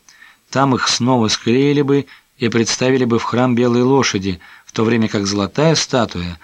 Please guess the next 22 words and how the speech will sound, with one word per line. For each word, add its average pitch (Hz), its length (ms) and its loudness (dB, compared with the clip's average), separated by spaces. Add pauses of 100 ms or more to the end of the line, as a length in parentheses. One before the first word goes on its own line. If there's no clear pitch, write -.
(320)
была 101 260 -2
бы 117 100 -2
доставлена 107 580 -2
главе 104 340 -2
шайки. 92 640 -4 (800)
А 107 180 -2
избавиться 104 540 -2
от 95 80 -6
глиняной 101 340 -4
формы 120 520 0 (340)
не 165 140 0
представляло 104 600 -2
труда. 92 480 -6 (480)
Её 120 260 0
разбили 110 360 0
вдребезги 127 580 0
и 104 60 2
бросили 107 380 -2
в - 80 -8
канал. 104 480 -2 (1120)
Вот 151 180 -2
Мажун 143 460 2